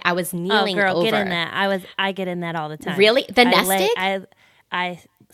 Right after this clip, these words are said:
Speaker 1: Why do they
Speaker 2: side
Speaker 1: say
Speaker 2: lie with
Speaker 1: sixty
Speaker 2: her.
Speaker 1: pounds?
Speaker 2: They'd have
Speaker 1: They
Speaker 2: to.
Speaker 1: lie. They lie.
Speaker 2: They have to. They don't want you in there.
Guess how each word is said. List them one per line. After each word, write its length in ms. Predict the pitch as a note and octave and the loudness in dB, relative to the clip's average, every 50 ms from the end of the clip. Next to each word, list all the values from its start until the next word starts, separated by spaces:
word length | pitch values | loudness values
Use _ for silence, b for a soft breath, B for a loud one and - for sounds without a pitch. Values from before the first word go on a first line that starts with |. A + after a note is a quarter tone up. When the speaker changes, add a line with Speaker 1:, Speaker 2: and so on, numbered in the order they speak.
| - - - | -18 -10 -6
Speaker 1:
Why 180 | G3 A3+ D#4 | 0 4 6
do 100 | G4 B4+ | 8 8
they 120 | B4 B4+ B4 | 8 6 4
Speaker 2:
side 100 | A#4+ - | 4 2
Speaker 1:
say 60 | A#4 | 2
Speaker 2:
lie 20 | |
with 80 | A#4 G#4+ F4+ | 2 2 0
Speaker 1:
sixty 280 | - - - - G#4 G4 | -2 -2 0 0 0 0
Speaker 2:
her. 60 | - | 0
Speaker 1:
pounds? 720 | - F4 G4 A4 E4+ A3 - - F#3 - - - - - _ _ _ - | -2 -4 -4 -4 -4 -6 -8 -10 -12 -12 -12 -14 -14 -16 _ _ _ -10
Speaker 2:
They'd 280 | B3 C#4+ D4 D#4 A#3+ | -6 -4 -4 -4 -6
have 200 | A#3+ C#4 D#4+ D#4+ | -8 -12 -10 -2
Speaker 1:
They 120 | D#4 C4+ C#4+ | 2 4 6
Speaker 2:
to. 40 | D4 | 10
Speaker 1:
lie. 520 | D#4+ F4+ G4+ F4+ A#3+ D#3+ D3 D3+ - F3+ _ _ _ _ | 10 12 12 10 8 6 4 2 -2 -6 _ _ _ _
They 120 | - A#3+ B3 | -4 -2 0
lie. 300 | C4 C#4+ D#4 D4 A3 - | 0 0 0 0 0 -2
Speaker 2:
They 120 | C4+ D4 C4 | -2 -4 -6
have 300 | C#4 C#4+ C#4+ C4 - - | -6 -8 -8 -8 -12 -18
to. 320 | - - F3 B2 G#2 F3 F#3 - | -14 -14 -12 -12 -14 -14 -10 -8
They 120 | B3 B3 | -8 -6
don't 220 | C4+ C4+ C4 C4 B3+ | -6 -8 -8 -8 -8
want 260 | C4 C4 B3+ B3+ - | -8 -8 -8 -10 -10
you 80 | A#3+ A3 | -8 -6
in 200 | G#3 G#3+ G#3+ G3 | -6 -6 -6 -8
there. 260 | D#3+ A2 G#2 C#3+ | -10 -12 -16 -20